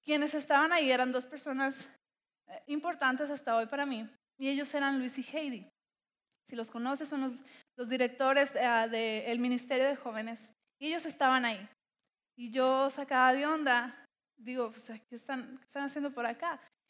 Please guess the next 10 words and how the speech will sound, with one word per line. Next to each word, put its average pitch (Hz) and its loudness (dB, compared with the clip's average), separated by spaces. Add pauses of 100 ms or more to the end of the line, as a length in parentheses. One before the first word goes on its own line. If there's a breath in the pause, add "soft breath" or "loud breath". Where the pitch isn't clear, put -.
(140)
Y 269 -2
ellos 262 2
me 285 0
dicen, 277 0
"Fanny, 339 2
tenemos 269 -4
algo 262 -2
que 262 -8
decirte. 233 -8 (880)
Siéntate". 254 -6